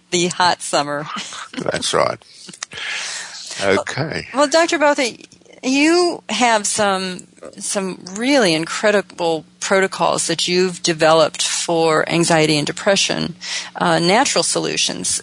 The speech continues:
Speaker 1: Um, tell us a little bit about how y-, these came about.
Speaker 2: Uh, well,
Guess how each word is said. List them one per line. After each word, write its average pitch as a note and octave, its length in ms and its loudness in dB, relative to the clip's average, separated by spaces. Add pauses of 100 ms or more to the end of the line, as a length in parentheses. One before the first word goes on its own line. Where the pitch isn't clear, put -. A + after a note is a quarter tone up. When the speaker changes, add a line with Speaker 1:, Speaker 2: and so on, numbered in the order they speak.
(140)
Speaker 1:
Um, G3+ 260 2
tell - 260 4
us A4 120 4
a - 60 6
little G#3 320 2
bit G#3 280 2
about F3+ 460 2 (120)
how - 280 2
y-, G3+ 240 -2
these F#3 240 0
came F#3 260 2
about. D3+ 400 0 (1300)
Speaker 2:
Uh, C3 1040 4
well, C3 480 0